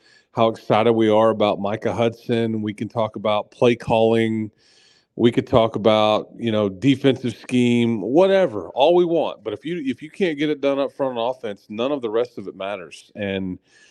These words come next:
uh, I, I think it's, it's a very valid point that you make earlier in that the offensive line around here has really struggled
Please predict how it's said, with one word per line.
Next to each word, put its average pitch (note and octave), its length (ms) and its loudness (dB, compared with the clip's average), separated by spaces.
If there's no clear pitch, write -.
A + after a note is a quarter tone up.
uh, G2 200 0
I, G#2 240 2
I G#2+ 60 -2
think A#2 260 2
it's, - 320 -4
it's A2+ 340 0
a A#2+ 180 2
very A2+ 360 2
valid A2+ 340 2
point C3+ 240 0
that - 220 -10
you G#2 60 -8
make G#2+ 280 -4
earlier G#2+ 520 2
in G#2 180 0
that G#2 340 -2
the A2+ 160 4
offensive A#2+ 380 0
line A#2+ 240 4
around A2+ 260 2
here A#2 200 0
has G#2 120 0
really A#2+ 380 2
struggled B2 1200 2